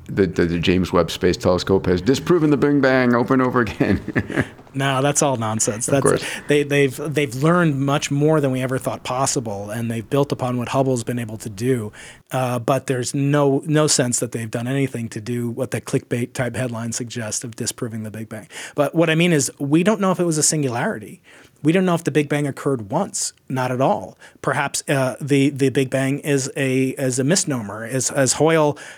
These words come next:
Speaker 2: described it as a euphemism for orgasm, meant to de-, disparage and deride the theory that he called atrocious, 'cause he believed in a steady state universe.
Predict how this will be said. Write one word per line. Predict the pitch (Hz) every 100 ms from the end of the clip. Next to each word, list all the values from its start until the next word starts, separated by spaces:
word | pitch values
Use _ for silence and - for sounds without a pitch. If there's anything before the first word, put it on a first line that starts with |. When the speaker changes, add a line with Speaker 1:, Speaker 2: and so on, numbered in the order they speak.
| _
Speaker 2:
described | 135 - 143 -
it | 151
as | 135 127
a | 131
euphemism | 147 170 139 135 135
for | 131 117
orgasm, | 147 165 127 113 117 131 139
meant | 139 135
to | 143
de-, | 123 135
disparage | 139 143 - - 156 165 160 147
and |
deride | 139 156 143 175 240 180 139
the |
theory | 131 147 135 143
that | 135 131
he | 170
called | - 151
atrocious, | 156 - 190 269 - -
'cause | -
he | 131
believed | 147 156 151
in | 151
a | 139
steady | - 147 143
state | 139 - 175
universe. | 160 113 101 151